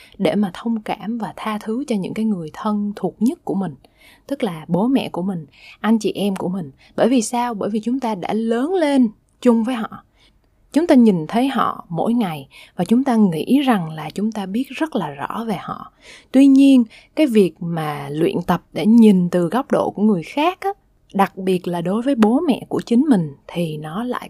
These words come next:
cần rất, rất là nhiều thời gian. Nhưng mà nếu mà các bạn có thời gian và các bạn có công sức để mà các bạn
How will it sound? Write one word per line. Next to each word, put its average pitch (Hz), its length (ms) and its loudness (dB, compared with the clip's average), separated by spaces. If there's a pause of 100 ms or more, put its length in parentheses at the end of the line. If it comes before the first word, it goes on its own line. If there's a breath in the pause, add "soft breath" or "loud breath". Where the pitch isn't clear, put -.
cần 160 300 -4
rất, 247 380 -8
rất 262 320 -8
là 170 100 -8
nhiều 147 280 -14
thời 156 200 -14
gian. 190 320 -4 (500 soft breath)
Nhưng 247 200 2
mà 214 100 2
nếu 190 460 -2
mà 214 60 0
các 208 140 -10
bạn 185 200 -12
có 175 300 -10
thời 180 220 -6
gian 190 520 -4
và 151 140 -16
các 208 180 -14
bạn - 180 -12 (180)
có 214 460 -8
công 214 220 0
sức 302 220 -6 (100)
để 180 160 -10
mà 180 140 -10
các 190 120 -16
bạn - 240 -14